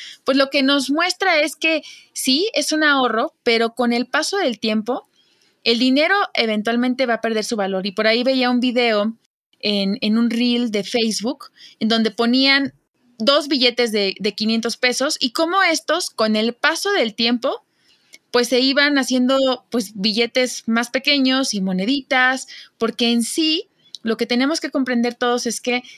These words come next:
el valor del dinero, pues, va perdiendo por distintos,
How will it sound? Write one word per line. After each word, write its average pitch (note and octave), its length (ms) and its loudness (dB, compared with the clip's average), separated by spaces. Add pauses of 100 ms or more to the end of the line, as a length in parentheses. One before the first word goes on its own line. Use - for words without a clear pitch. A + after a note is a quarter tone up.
(280)
el A3 240 2
valor A#3 580 2 (100)
del G#3 200 -2
dinero, G#3+ 500 0 (220)
pues, A3 280 -2
va B3 160 0
perdiendo A3+ 760 0
por A3 500 -2
distintos, F#3+ 640 -6